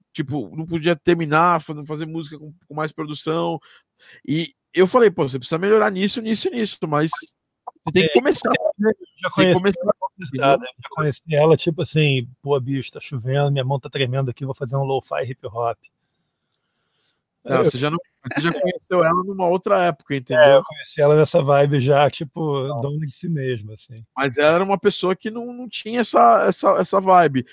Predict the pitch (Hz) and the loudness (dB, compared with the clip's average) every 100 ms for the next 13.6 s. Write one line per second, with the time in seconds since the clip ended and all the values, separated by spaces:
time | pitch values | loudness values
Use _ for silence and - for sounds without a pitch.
0 | - _ 127 208 247 247 220 - 202 208 | -18 _ -2 0 2 0 -2 0 2 2
1 | - 185 165 - - - 262 - 202 - | 2 2 2 -2 -12 -8 -6 -2 -2 -2
2 | 165 165 - 156 147 143 190 175 - 147 | -10 -16 -4 -4 0 0 0 -4 -8 -10
3 | 147 135 _ 143 143 135 - - 143 139 | -10 -10 _ 0 2 0 -4 -6 2 4
4 | 139 139 131 123 139 131 139 170 170 151 | 6 4 0 -4 -6 0 0 2 2 2
5 | 143 - 135 131 127 127 - 127 120 131 | 2 -2 -10 -6 -2 -2 -4 -4 -2 -2
6 | 143 _ _ _ 123 131 - 143 139 127 | -4 _ _ _ -8 -8 -2 -2 -2 -6
7 | 104 131 127 123 127 127 120 127 127 135 | -8 -6 -6 -6 -2 -2 -2 -4 -4 -2
8 | 131 135 127 - 123 156 190 - - _ | 0 0 -2 -2 2 2 0 -6 -14 _
9 | _ _ _ _ _ _ _ 123 143 180 | _ _ _ _ _ _ _ 4 6 6
10 | 226 247 285 240 254 - 247 262 262 254 | 4 2 2 4 2 2 2 6 6 6
11 | 254 247 247 247 220 247 208 147 123 120 | 4 2 0 2 2 2 2 0 -4 -10
12 | 139 _ _ 120 123 120 120 117 117 135 | -16 _ _ -6 -4 -2 -4 -4 -6 -4
13 | 139 147 190 147 175 | -2 -2 -2 0 0